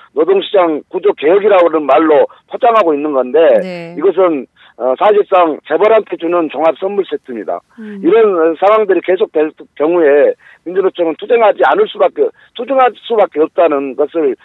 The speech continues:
Speaker 1: 어, 분명하게 천명을 했고요.
Speaker 2: 네.
Speaker 1: 이것을 우리만의 투쟁이 아니라 현재 못 살겠다고 아우성치고 있는,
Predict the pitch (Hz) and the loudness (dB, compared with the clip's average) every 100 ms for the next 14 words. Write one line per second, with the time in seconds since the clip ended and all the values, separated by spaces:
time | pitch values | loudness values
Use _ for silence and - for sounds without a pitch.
0 | _ _ 117 123 120 156 196 196 170 139 | _ _ -4 -4 -4 -4 0 2 0 0
1 | 156 - 208 233 202 - - 160 127 151 | -4 -4 -2 0 2 0 0 0 2 2
2 | 110 185 175 240 302 359 427 403 196 466 | 0 -4 -10 -12 -6 -2 2 2 2 2
3 | - 214 - 240 220 151 165 180 139 113 | 2 2 0 0 0 0 2 2 4 0
4 | - _ _ 226 240 220 180 185 220 202 | -4 _ _ -4 0 0 0 2 2 2
5 | - 175 160 170 190 165 165 165 151 175 | 2 2 2 2 -2 -4 -6 -4 -4 -4
6 | 165 120 | -4 -6